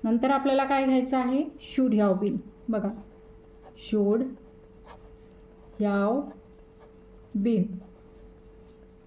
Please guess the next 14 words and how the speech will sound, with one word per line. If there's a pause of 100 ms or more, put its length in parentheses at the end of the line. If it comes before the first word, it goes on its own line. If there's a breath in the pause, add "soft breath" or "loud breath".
(340)
म्हणजेच
काय?
माझी
आई (600)
करत
असायला
पाहिजे
होती. (240)
काय
करत
असायला
पाहिजे
होती
आता?